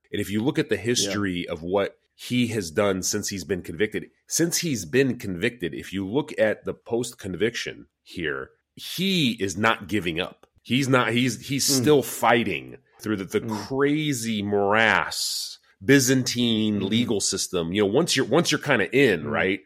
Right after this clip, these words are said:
Speaker 1: And then you gotta go through habeas corpus and all these different things to try to prove your innocence or exculpatory evidence. It's absolute
Speaker 2: Mm.
Speaker 1: insanity to think that f-, over
Speaker 2: Mm.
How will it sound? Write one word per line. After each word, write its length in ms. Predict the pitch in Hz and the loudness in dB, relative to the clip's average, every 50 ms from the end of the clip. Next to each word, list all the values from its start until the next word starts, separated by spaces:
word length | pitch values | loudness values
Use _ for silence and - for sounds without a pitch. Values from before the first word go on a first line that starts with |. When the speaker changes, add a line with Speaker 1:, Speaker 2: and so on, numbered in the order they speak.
| _ _ - | _ _ -6
Speaker 1:
And 100 | 110 107 | 0 2
then 100 | 117 123 | 4 4
you 80 | 120 110 | 4 6
gotta 200 | 113 113 101 101 | 6 6 4 6
go 140 | 92 113 - | 4 4 4
through 180 | - 95 92 | 4 0 -4
habeas 380 | 85 113 117 110 95 104 101 - | -2 0 0 0 0 -2 -4 -4
corpus 400 | - - 110 104 - 104 - - | -2 0 0 0 0 -2 -4 -4
and 80 | 95 - | -6 -4
all 260 | - 104 113 127 127 | 0 2 4 4 2
these 260 | 113 113 107 101 87 87 | 2 0 -2 -4 -4 -6
different 400 | 87 - 123 - 110 107 92 - | -4 -4 -2 0 -2 -4 -2 0
things 240 | 110 107 104 87 | -2 -2 -2 -4
to 80 | 78 87 | -6 -8
try 200 | - - 104 95 | -4 0 0 0
to 100 | 87 85 73 78 92 87 - _ | 0 -2 -4 -6 -10 -10 -10 _
prove 260 | - 120 117 117 95 98 | -2 0 0 2 2 0
your 160 | 98 92 92 | 0 0 2
innocence 500 | 104 113 110 - - 104 98 92 - - | 2 2 2 0 0 -2 -2 -2 -2 -4
or 140 | 85 78 80 | -2 -4 -4
exculpatory 920 | 87 _ - - - - 110 120 117 117 - - - 101 107 107 101 98 | -6 _ -6 -4 -2 2 2 0 0 0 -6 -6 -2 0 2 4 4 4
evidence. 400 | 104 104 95 101 95 95 90 85 - | 2 4 2 2 2 2 0 -2 -6
It's 140 | 92 - - | -10 -6 0
absolute 480 | - 123 139 139 - - 110 113 107 107 | 2 2 2 2 0 -4 -2 -2 -2 -2
Speaker 2:
Mm. 40 | 104 | -2
Speaker 1:
insanity 640 | 90 - - - 110 123 127 104 85 76 76 - _ _ _ _ | -4 -4 -2 0 0 0 0 -2 -4 -6 -10 -12 _ _ _ _
to 100 | - 110 | -10 -6
think 240 | - - 135 123 127 | 0 0 0 0 2
that 140 | 120 101 92 | 0 0 0
f-, 160 | - - - - _ - | -2 -8 -20 -10 _ 0
over 300 | 127 127 120 95 104 104 | 0 0 0 0 -4 -4
Speaker 2:
Mm. 60 | 98 | -4